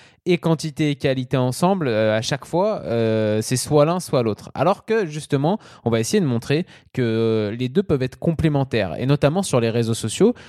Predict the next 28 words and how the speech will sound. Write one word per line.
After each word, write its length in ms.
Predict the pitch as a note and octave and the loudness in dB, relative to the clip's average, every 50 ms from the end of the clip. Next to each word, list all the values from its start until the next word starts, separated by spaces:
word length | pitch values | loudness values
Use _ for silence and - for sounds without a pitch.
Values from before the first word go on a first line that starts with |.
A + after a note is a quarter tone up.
| - - - | -20 -14 -6
on 80 | B2+ B2 | 0 2
va 160 | B2 B2 A#2+ | 2 2 2
pouvoir 320 | - - B2+ B2+ A#2 A#2+ | 0 -4 -2 -2 -2 -2
voir 280 | B2 D#3+ F#3+ G3+ F#3 - | -2 -2 -2 -2 -2 -4
que 400 | - C#3 B2 A#2 A#2 A2+ A2 G#2+ - | -2 0 0 2 2 0 0 -2 -4
on 100 | A#2 B2 | -8 -8
peut 180 | A#2+ - A3+ A3+ | 0 0 0 0
créer 280 | - - - D3+ D3 | 0 -2 -2 -2 -2
du 140 | C3 B2+ C3 | 0 -2 -2
contenu 400 | - - B2 A#2+ A#2+ C3+ D3+ F#3 | 0 0 -2 -2 0 0 0 2
en 120 | G3 D3+ | 2 2
étant 240 | A#2+ A2+ - A#2+ A2+ | 0 0 0 0 0
malin, 380 | A2+ A#2 A#2 A2+ A#2 A#2+ C3 C3+ | 2 2 2 2 2 0 0 -2
qui 140 | - - A#2 | -2 -2 0
n'est 100 | A2 A2 | 0 2
pas 140 | - F3+ | 2 2
forcément 420 | F#3+ - F#3+ - - F3+ E3 D#3+ D3+ | 2 2 -2 -2 -2 -2 0 0 0
d'une 140 | C#3+ C#3 B2+ | 0 -2 0
qualité 340 | - D3 C3+ C3 B2+ C3+ | 0 0 0 0 -2 -2
exceptionnelle, 640 | C3 B2 - B2 A2 - - A#2 A2 A2 C3+ F#3 - - - - - C3+ | -4 -2 -2 -4 -4 0 0 2 2 2 0 0 -4 -8 -14 -12 -4 -2
mais 240 | C#3+ E3+ A#3 C4+ | 2 2 2 2
qui 160 | B3 - F#3+ F3+ | 0 -4 -4 -4
sera 200 | - - - C#3 | -2 2 2 2
assez 200 | D#3 - - E3+ | 2 2 -2 -6
propre 380 | D3 - - A#2 C#3 E3 - - | -4 -2 2 2 2 2 2 -8
pour 200 | - C#3 C#3+ D#3 | -6 -2 0 0
être 80 | E3 - | 0 0
posté 480 | - E3+ D3+ - - - C#3+ F3 G#3 _ | -2 -2 -2 -2 -2 -4 -4 -4 -4 _